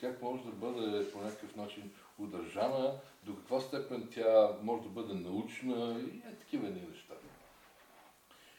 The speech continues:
Тоест, а, а, от проблема за Чевенгур, който е мой личен проблем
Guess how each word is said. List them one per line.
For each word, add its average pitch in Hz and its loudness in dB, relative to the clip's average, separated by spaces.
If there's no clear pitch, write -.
Тоест, 156 6
а, 127 4
а, 113 4
от 170 4
проблема 165 2
за 127 -4
Чевенгур, 110 0
който 151 2
е 117 4
мой 113 0
личен 110 -4
проблем 113 -6